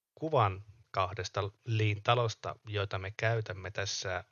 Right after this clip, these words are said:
materiaalina jaksoja äänittäessämme. Antti, ennen kuin mennään tähän päivän aiheeseen, niin puhuttiin viime jaksossa tästä Lean-talosta, että se on tällainen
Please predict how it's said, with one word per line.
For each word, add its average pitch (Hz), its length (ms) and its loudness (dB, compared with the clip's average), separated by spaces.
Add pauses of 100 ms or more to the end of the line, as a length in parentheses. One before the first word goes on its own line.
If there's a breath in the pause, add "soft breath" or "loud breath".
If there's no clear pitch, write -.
materiaalina 101 1080 2 (340)
jaksoja 101 600 0
äänittäessämme. 87 1160 -2 (1900 loud breath)
Antti, - 600 2 (360 loud breath)
ennen 143 180 0
kuin 143 120 -2
mennään 147 320 2
tähän 143 340 0 (720)
päivän 127 420 6 (500)
aiheeseen, 101 960 4
niin 95 340 0 (440)
puhuttiin 120 460 4
viime 135 280 4
jaksossa 110 600 0
tästä 110 380 0
Lean-talosta, 123 800 2
että 110 200 -6
se 113 120 -2
on 104 140 0
tällainen 98 580 0